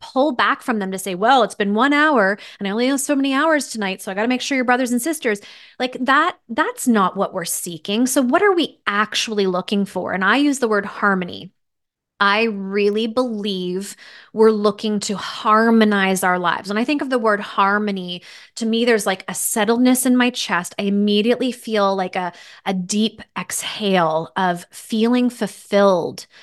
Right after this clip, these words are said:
knowing I did the best that I could, knowing that it's never going to be perfect, knowing that there was one of me and many things that I am juggling.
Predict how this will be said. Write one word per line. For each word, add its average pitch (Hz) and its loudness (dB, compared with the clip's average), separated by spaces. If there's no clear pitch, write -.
knowing 269 0
I 254 0
did 233 2
the 233 6
best 190 -2
that 214 0
I 202 0
could, 185 -4
knowing 254 2
that 214 0
it's 220 -8
never 208 2
going 196 -2
to 202 -4
be 170 -8
perfect, - -2
knowing 240 4
that 269 0
there 233 2
was 190 0
one 185 -2
of 233 -4
me 214 2
and 180 0
many 202 2
things 214 2
that 220 2
I 208 2
am 208 0
juggling. 220 -2